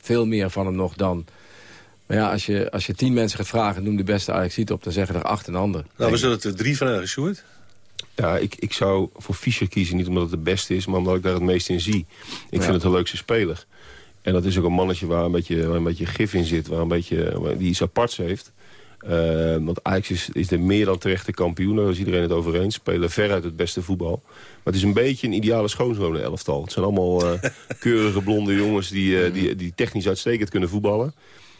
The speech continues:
Speaker 3: Maar, ehm, wat Willem zegt, er ontbreekt een ster, er ontbreekt ook een beetje een, eh, een Theo Jansen-achtig type. Hè? Gewoon een, een, een, een rare gozer erbij.
Speaker 2: Ja, die lieten ze gewoon gaan, hè?
Speaker 3: Ja, ja, nou, dat,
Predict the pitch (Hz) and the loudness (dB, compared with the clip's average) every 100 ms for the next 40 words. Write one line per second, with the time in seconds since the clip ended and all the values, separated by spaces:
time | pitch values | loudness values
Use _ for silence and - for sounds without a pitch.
0 | - - 92 92 95 - 92 90 87 87 | -18 -4 0 2 0 -2 0 2 0 -2
1 | - 95 95 98 92 98 85 90 95 92 | -4 -2 0 0 0 -2 0 2 2 2
2 | 151 - - 92 107 80 92 95 92 90 | -2 -6 0 0 2 0 2 0 0 -2
3 | 87 90 85 82 80 80 78 76 - - | 0 0 0 -2 0 0 0 -2 -4 -4
4 | 85 - 90 85 90 92 98 95 101 - | -4 0 2 2 2 0 -2 -4 -6 -4
5 | 98 - 101 - 101 95 110 - - 107 | -4 -4 -4 -2 0 2 0 0 -2 -2
6 | 92 - - - - - - 65 - - | 0 -2 -4 -4 -4 -4 -4 -6 -6 -6
7 | - - 95 95 101 92 113 107 107 98 | -4 2 4 4 2 0 0 2 2 0
8 | 92 98 151 - - 143 170 127 92 95 | 0 0 -2 -4 -2 0 2 0 -2 0
9 | 107 - 180 123 202 - - - - 120 | -2 0 0 0 -4 -8 -20 -4 0 0
10 | - - - 90 87 98 | 0 -10 -4 0 2 0